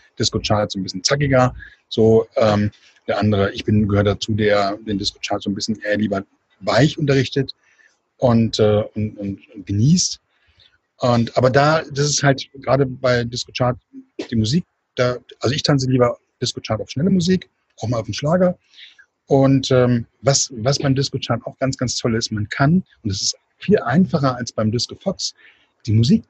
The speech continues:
viel besser vertanzen. Disco Chart, eine typische Disco Chart Figur ist eine, so eine Wiege, wie, ähnlich wie bei der Rumba.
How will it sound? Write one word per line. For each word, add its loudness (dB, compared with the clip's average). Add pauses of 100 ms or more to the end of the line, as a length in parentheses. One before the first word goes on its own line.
(260)
viel 0
besser 0
vertanzen. -4 (1500)
Disco -6
Chart, 2
eine 0
typische -2
Disco -4
Chart -2
Figur -2
ist -4
eine, 0
so -2
eine -2
Wiege, 4
wie, -2 (180)
ähnlich -2
wie -8
bei 0
der -4
Rumba. 2